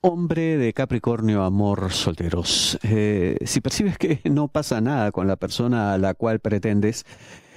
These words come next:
es porque efectivamente no va a pasar nada. Eh, puede que acá haya una suerte de mentiras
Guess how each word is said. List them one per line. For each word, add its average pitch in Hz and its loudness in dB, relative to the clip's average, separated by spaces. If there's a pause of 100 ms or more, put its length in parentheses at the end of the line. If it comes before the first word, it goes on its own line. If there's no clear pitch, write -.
(120)
es - 0
porque 117 0
efectivamente 110 0
no 107 0
va 101 0
a - -2
pasar - -4
nada. 95 0 (480)
Eh, 50 0 (600)
puede 330 0
que - -2
acá 175 0
haya 160 2
una 151 0
suerte 135 0
de 101 2
mentiras 113 0